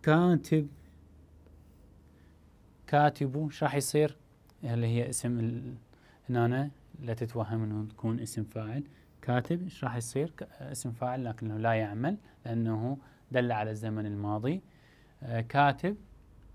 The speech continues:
خبر مرفوع علامة رفعه الضمة الظاهرة على آخره، والدرس وهو مضاف، والدرس مضاف إليه مجرور علامة جره الكسرة. شو تلاحظ؟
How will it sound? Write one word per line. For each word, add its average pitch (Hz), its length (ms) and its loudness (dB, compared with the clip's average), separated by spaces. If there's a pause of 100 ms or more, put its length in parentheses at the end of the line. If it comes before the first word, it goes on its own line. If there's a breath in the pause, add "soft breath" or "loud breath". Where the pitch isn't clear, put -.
(420)
خبر 151 400 2
مرفوع 139 340 0
علامة 123 400 0
رفعه 117 420 -4 (400 soft breath)
الضمة 127 380 2
الظاهرة 131 400 2
على 143 440 4
آخره، 170 560 2 (600 soft breath)
والدرس 139 560 2
وهو 165 280 10
مضاف، 175 420 6
والدرس 151 380 6
مضاف 143 360 6
إليه 160 240 6
مجرور 143 340 4
علامة 127 320 4
جره 180 640 6
الكسرة. 117 540 2 (540 soft breath)
شو 190 120 2
تلاحظ؟ 202 460 8